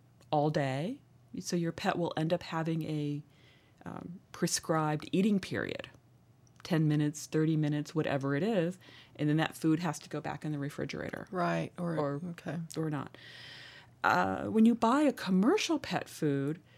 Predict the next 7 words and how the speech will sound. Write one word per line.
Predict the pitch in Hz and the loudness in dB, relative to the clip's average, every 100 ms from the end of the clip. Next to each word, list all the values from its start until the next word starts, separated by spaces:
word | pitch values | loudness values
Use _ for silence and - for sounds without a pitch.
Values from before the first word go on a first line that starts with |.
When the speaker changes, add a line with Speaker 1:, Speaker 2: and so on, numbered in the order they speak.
| - - - _ _ - | -20 -20 -20 _ _ 0
Speaker 1:
the, | 196 - | 2 2
especially | 180 - 277 226 | 0 2 4 4
the | 180 | 2
premium | 175 - 139 143 139 | 0 -2 -2 -2 -2
brands, | 135 127 139 170 220 | -4 -4 -4 -4 -6
but | - 160 - | -8 -8 -2
most, | 185 165 - | 0 0 -4